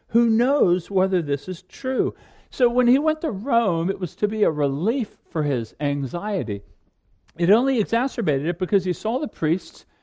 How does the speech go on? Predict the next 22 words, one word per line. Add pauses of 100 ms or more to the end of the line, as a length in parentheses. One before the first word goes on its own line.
(120)
immoral, (280)
uneducated, (320)
and
the
rituals
and
the
customs (200)
were,
were
very,
very
ungodly.
And
so
he
came
back, (440)
and,
um, (120)
he
felt